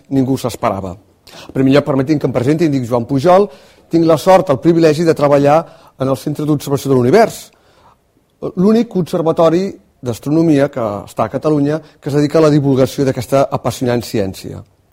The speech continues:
I això moltes vegades em fa estar molt proper a, al cosmos. I això a vegades m'ajuda, doncs, una miqueta, doncs, a transportar aquests, aquests misteris a tothom que, que es vol acostar a aquestes conferències.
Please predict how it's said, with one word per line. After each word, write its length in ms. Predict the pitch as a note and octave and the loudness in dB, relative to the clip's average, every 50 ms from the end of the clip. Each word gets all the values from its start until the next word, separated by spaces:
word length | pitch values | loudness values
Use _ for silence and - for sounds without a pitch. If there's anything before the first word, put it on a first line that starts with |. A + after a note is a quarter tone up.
| _ _ _ - - - - - _ - | _ _ _ -20 -20 -20 -20 -14 _ -6
I 60 | D3 | 0
això 160 | - F#3 F3+ | 0 2 2
moltes 180 | F#3 F3+ F#3+ E3 | 2 2 2 2
vegades 220 | F3 F3 F3+ F#3 | 4 4 4 4
em 100 | F#3+ E3+ | 2 2
fa 140 | - E3+ E3 E3+ | 4 4 2 2
estar 200 | D#3+ - E3 D#3 | 2 2 0 2
molt 180 | D3+ D#3 D3+ D3+ | 2 2 0 0
proper 360 | D3 C#3 B2 - E3+ E3 D3 D3+ D3+ - - _ _ _ _ _ _ _ _ - | 0 -2 0 2 2 2 2 2 0 -6 -12 _ _ _ _ _ _ _ _ -2
a, 160 | B2 C3 C3 C3+ - - | 2 2 2 2 0 -2
al 140 | A#2+ A2+ A#2+ - | -4 -4 -2 0
cosmos. 560 | E3 E3+ E3 B2 B2 A2 G2+ F#2+ F#2+ - - - _ _ _ _ _ _ _ _ _ _ _ _ _ _ - | 2 2 2 0 -2 -6 -6 -8 -10 -14 -18 -20 _ _ _ _ _ _ _ _ _ _ _ _ _ _ -4
I 80 | C3+ | -2
això 160 | B2+ - D3+ C#3 | 0 2 2 2
a 80 | C3+ | 2
vegades 240 | C#3 C#3 C#3 D3 C3+ | 4 2 2 2 0
m'ajuda, 320 | D3 C#3 B2 C3+ C3+ D3 C#3+ | 0 -2 0 0 2 2 2
doncs, 220 | C#3 C#3 C#3 C#3+ | 2 0 -2 -4
una 100 | C3 C3 | -6 -6
miqueta, 180 | B2+ B2+ C3 C3 C3+ | -4 -4 -2 -2 -2
doncs, 220 | C#3 B2+ - - - - - - _ | -2 -4 -6 -10 -20 -20 -20 -10 _
a 100 | - C3 | -4 -2
transportar 540 | - D3 C#3 B2+ - - C#3 C3 - D3+ C#3+ | 0 0 -2 -2 -2 -2 -4 0 2 2 2
aquests, 380 | C3+ - C#3+ C3 - - - - - C3+ | 2 0 -2 -4 -4 -8 -14 -16 -10 -8
aquests 240 | - C3 - - C#3 | -6 -6 -6 -4 -4
misteris 560 | C3+ A#2 - - D3 C3 B2+ C#3+ D3+ D3 - _ _ _ _ _ _ _ _ | -6 -4 -2 0 0 2 2 0 -2 -6 -10 _ _ _ _ _ _ _ _
a 120 | - B2 A#2+ | -8 -6 -6
tothom 320 | C3 A#2 - B2+ C3 C3 B2+ | -4 0 0 0 0 0 0
que, 160 | - B2 A#2 G#2+ G2+ A2 - _ _ _ _ | 0 0 0 0 -4 -8 -12 _ _ _ _
que 80 | - | -8
es 80 | A#2 G2 | -6 -2
vol 140 | A#2 A2 A2 | -2 -2 -2
acostar 360 | G#2+ - A2+ - - A#2 A2+ G#2 | -4 -6 -10 -6 -4 -2 -2 -2
a 480 | F#2+ - _ _ _ _ _ _ - A#2+ A2 | -4 -8 _ _ _ _ _ _ -12 -12 -10
aquestes 240 | - A#2+ - C3 - | -10 -12 -12 -10 -10
conferències. 640 | - B2+ - E3+ G#3 G#3+ - - - A2 F#2+ G2 - | -8 -6 -2 -2 -2 -2 -2 -6 -10 -12 -12 -14 -18